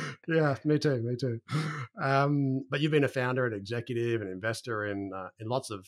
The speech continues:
uh, venture-funded, um, tech startups. You've been a contributor to TechCrunch, an entrepreneur, and Fast Company, and, and more recently,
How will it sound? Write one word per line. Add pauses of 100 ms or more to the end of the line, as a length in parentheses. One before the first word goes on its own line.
uh, (180)
venture-funded, (120)
um,
tech
startups.
You've
been
a
contributor
to (220)
TechCrunch,
an
entrepreneur,
and
Fast
Company,
and, (120)
and
more
recently,